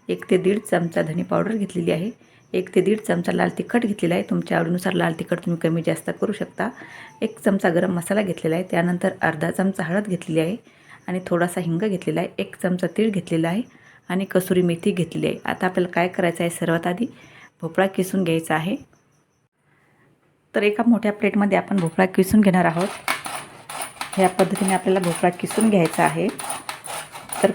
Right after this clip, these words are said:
पूर्ण भोपळा किसून घेते आणि किसून झाल्यानंतर आपण यामध्ये काय काय साहित्य टाकणार आहोत ते बघणार आहोत.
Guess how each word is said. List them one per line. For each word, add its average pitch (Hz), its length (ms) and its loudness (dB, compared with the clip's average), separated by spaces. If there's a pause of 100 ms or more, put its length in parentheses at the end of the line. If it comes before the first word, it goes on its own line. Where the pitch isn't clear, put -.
पूर्ण 202 320 2
भोपळा 180 340 4
किसून 196 380 0
घेते 190 260 0
आणि 170 260 4
किसून 180 260 2
झाल्यानंतर 175 540 2
आपण 190 300 0 (340)
यामध्ये 160 360 0
काय 165 200 2
काय 190 160 2
साहित्य 180 440 0
टाकणार 170 300 2
आहोत - 340 -2
ते 175 100 4
बघणार 170 360 0
आहोत. 175 200 -2